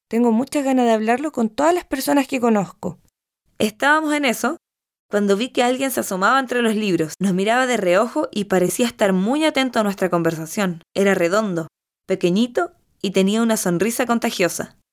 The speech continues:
Speaker 2: Se veía algo extraño parado entre los libros, pero parecía simpático.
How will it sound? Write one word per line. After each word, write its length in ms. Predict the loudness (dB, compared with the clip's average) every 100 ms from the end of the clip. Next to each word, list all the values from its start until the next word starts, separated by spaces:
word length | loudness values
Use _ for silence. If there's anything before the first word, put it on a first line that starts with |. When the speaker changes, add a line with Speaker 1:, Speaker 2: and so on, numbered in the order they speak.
| _
Speaker 2:
Se 120 | -2 0
veía 240 | 2 2
algo 160 | 0 0
extraño 520 | -2 -2 -2 -2 -2
parado 240 | 0 0
entre 220 | 0 0
los 140 | -2 0
libros, 500 | 0 0 -2 -6 -16 _ _ _
pero 220 | -2 0
parecía 340 | 0 0 0 0
simpático. 680 | 0 -2 -2 -2 -6 -12